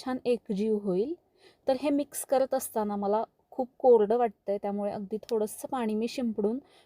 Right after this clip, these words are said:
परत एकदा मळून घेतेय. खूप जास्त नाही, अगदी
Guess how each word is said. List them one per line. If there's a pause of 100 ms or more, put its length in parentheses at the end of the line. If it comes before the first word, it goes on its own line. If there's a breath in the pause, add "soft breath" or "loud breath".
(120)
परत
एकदा
मळून
घेतेय. (1040)
खूप
जास्त
नाही,
अगदी